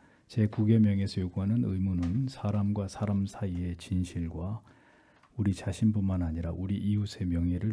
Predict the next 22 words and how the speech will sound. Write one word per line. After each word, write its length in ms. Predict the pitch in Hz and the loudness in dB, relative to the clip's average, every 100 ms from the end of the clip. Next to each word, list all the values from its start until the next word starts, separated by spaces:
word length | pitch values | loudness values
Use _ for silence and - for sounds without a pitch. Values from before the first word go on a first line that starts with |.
| 107 | -2
보존하고 720 | 95 92 90 85 80 92 104 | -4 -2 -4 -4 -6 -6 -8
증진하는 760 | - 98 95 98 85 87 95 | -2 0 0 -2 -2 -2 -2
것입니다. 600 | 85 85 - 82 80 85 - - - - - _ | -4 -8 -8 -10 -10 -16 -20 -20 -20 -20 -20 _
또한 300 | - 98 92 | 0 2 0
판결과 600 | - 127 120 110 110 104 | 4 4 6 4 4 0
재판 360 | - 92 - 113 | -2 -6 0 2
문제에 300 | 98 87 92 | 4 2 -2
있어서 640 | 82 - 85 - 85 120 117 | -4 -8 -10 -10 -8 -8 -8
그리고 260 | - 90 90 | -8 -6 -4
다른 320 | 92 95 90 | -4 -2 0
모든 320 | 87 95 104 | 0 2 2
일에 160 | 95 87 | 2 -2
있어서도 640 | 85 - 85 87 101 101 | -4 -8 -10 -8 -6 -6
진실을 540 | - 104 104 - 107 | -2 2 2 2 -2
밝히기 560 | 104 90 85 - - 87 | -2 -4 -6 -12 -12 -8
위해 240 | 82 80 82 - _ _ _ | -6 -8 -14 -20 _ _ _
공중 440 | - 101 104 107 | 4 6 8 6
앞에 240 | 87 - 87 | 4 0 -2
나아가 440 | 80 78 87 85 | -2 -6 -8 -10
진실 460 | - 107 101 107 98 | 0 2 4 0 -4
편에 320 | - 92 85 | -4 -4 -4
서서 500 | - - - 98 | -8 -12 -10 -8